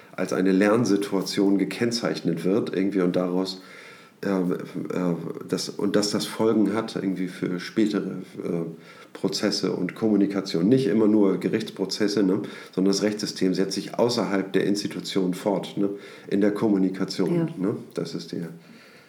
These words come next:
Speaker 1: ähm,
Speaker 2: Genau, aber es wählt eben selbst die Formen, mit denen es eine Rechtsänderung vornimmt, ne?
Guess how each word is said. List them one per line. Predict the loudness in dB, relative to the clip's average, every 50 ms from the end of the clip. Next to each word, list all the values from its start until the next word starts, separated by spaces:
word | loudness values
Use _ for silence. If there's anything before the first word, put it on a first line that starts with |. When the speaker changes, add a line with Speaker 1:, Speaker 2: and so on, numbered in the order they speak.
| -20 -20 -20 -20 _ _ -8
Speaker 1:
ähm, | -4 -4 -4 -4 -6 -10 -14 -20 -20 -20 -20 -10
Speaker 2:
Genau, | -4 0 2 2 2 2 0 0
aber | 0 0 0
es | 2 4 4
wählt | 6 6 6 4
eben | 2 2 2 2
selbst | 2 0 0 -2 -4 -4
die | -4
Formen, | -2 -2 0 2 4 4 4 4 4 4 2
mit | 0 0 2
denen | 4 4 6 4
es | 4 2 -2
eine | -2 -2 -2 -2
Rechtsänderung | -2 -4 -4 -4 -4 -2 0 0 0 -2 -6
vornimmt, | -6 -4 -2 -2 0 0 -2 -2 -2
ne? | -4